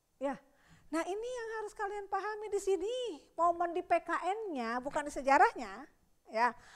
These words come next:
Undang-Undang Dasar empat lima goyah. Karena ada perjanjian, "Oke lah, kita akui kemerdekaanmu, tapi syaratnya harus negara serikat dan undang-undangnya diganti."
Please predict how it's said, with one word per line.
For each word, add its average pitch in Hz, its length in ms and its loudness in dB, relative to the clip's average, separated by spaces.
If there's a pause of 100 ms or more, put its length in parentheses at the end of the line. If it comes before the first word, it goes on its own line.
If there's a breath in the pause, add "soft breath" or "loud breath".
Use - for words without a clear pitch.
(420 loud breath)
Undang-Undang 349 880 8
Dasar 311 400 4
empat 302 400 -2
lima 370 160 6
goyah. 415 720 4 (1120 soft breath)
Karena 247 320 -2
ada 254 320 -4
perjanjian, 233 720 -2 (560 loud breath)
"Oke 233 320 0
lah, 403 480 0
kita 294 160 -6 (160)
akui - 320 -10
kemerdekaanmu, 320 960 -8
tapi 277 240 -8
syaratnya 320 400 -8
harus 302 320 -8
negara 277 320 -8
serikat 277 560 -8
dan 269 160 -8
undang-undangnya 262 560 -12
diganti." 226 560 -14